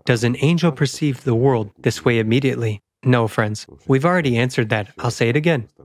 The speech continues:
It is just logical that such a question will arise. Nothing changes for a person, except that consciousness works differently, both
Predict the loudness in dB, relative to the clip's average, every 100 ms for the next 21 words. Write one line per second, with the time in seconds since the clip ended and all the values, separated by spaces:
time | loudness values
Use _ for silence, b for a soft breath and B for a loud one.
0 | _ _ _ _ _ _ _ 0 0 2
1 | -4 -2 0 0 0 0 0 -2 -2 -4
2 | -4 -2 -2 -2 -4 -6 -2 0 2 0
3 | -2 -4 -12 _ _ _ _ _ _ _
4 | _ _ _ _ _ _ _ _ _ 0
5 | 2 2 0 0 0 0 -2 0 -2 2
6 | 0 -2 -6 -10 -14 _ _ _ _ _
7 | _ _ _ _ _ _ _ _ _ _
8 | _ -14 -12 -4 -4 0 -2 -2 -6 _
9 | _ _ _ _ 0 2 2 0 0 -2
10 | 0 -2 -2 -2 0 0 -2 -2 -2 -8
11 | -20 -6 0 2 0